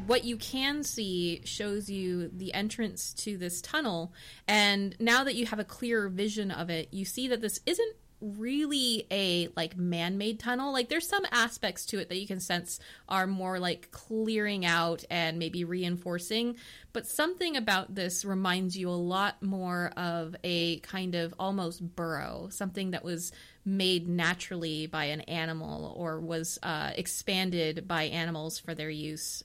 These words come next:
Um, it doesn't really feel man-made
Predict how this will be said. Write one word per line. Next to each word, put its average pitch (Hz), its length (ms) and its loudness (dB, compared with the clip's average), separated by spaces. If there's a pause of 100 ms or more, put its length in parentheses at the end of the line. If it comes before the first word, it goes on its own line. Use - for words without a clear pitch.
Um, 156 260 -4
it 170 120 -8
doesn't 214 340 -4
really 190 300 -4
feel 165 580 -2 (640)
man-made 170 720 2